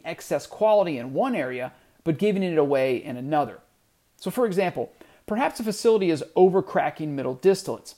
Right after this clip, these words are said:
The team could solve the problem on the front end at the crude column,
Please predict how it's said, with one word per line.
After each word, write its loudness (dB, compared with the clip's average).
The 0
team -2
could -2
solve 4
the -6
problem 0
on -4
the -8
front -2
end -10
at -8
the -12
crude -4
column, -8